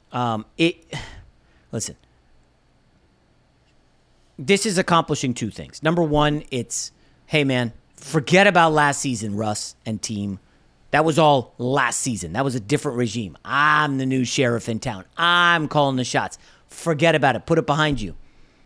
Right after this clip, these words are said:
And he's also caping up for Russ, who's like, "Russ, hey, hey, hey, hey. I, I know everybody says you're washed and slow and not good anymore. It's all good, babe. I'm gonna go out and I'm gonna, you know, lay waste to Nathaniel Hackett.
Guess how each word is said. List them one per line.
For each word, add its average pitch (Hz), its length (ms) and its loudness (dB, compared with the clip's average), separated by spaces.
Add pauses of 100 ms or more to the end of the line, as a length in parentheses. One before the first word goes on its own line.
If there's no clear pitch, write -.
(320)
And 185 140 2
he's 202 120 2
also 185 460 4 (460)
caping 240 300 4
up 262 120 2
for 285 100 2
Russ, - 460 2 (260)
who's 175 180 2
like, 180 180 4
"Russ, 196 240 2
hey, 175 180 2
hey, 156 300 0
hey, 156 200 -2
hey. 131 380 -8
I, 120 160 -4
I 127 180 -10
know 135 100 0
everybody 147 220 2
says 139 180 0
you're 143 100 0
washed 147 340 4
and 120 100 -6
slow 151 340 4
and 131 100 0
not 139 160 0
good 156 160 4
anymore. 147 460 2 (760)
It's - 140 -2
all 170 120 4
good, 156 240 0
babe. 117 200 -6 (300)
I'm 131 120 -2
gonna 139 100 0
go 143 120 4
out 151 240 4
and 135 140 -2
I'm 135 80 0
gonna, 131 240 -2 (280)
you 139 120 -2
know, 127 120 0
lay 139 260 2
waste 151 360 0
to 147 80 -2
Nathaniel 135 540 0
Hackett. 135 440 -2